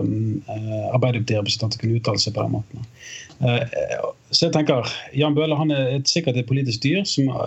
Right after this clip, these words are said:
ønsker å fortsette i politikken, og for hans del så på en måte Senterpartiet, det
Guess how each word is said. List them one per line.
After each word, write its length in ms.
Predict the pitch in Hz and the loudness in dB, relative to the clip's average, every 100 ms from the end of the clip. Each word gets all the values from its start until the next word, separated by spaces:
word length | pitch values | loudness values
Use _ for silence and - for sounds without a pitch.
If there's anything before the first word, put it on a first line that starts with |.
| - 135 | 0 0
ønsker 260 | 135 156 | 2 2
å 220 | 123 120 117 | 4 2 2
fortsette 400 | 131 - 117 156 | -2 2 0 2
i 60 | |
politikken, 560 | 120 117 143 143 156 196 | 0 0 0 2 2 2
og 220 | 139 127 | 0 0
for 160 | - 127 | 0 2
hans 200 | 131 131 | 2 0
del 140 | 113 113 | -2 -2
så 80 | 123 | 0
på 60 | 123 | 0
en 60 | |
måte 220 | 117 117 127 | 0 0 2
Senterpartiet, 560 | 139 131 113 117 113 | 2 0 -4 -2 0
det 80 | 120 | 2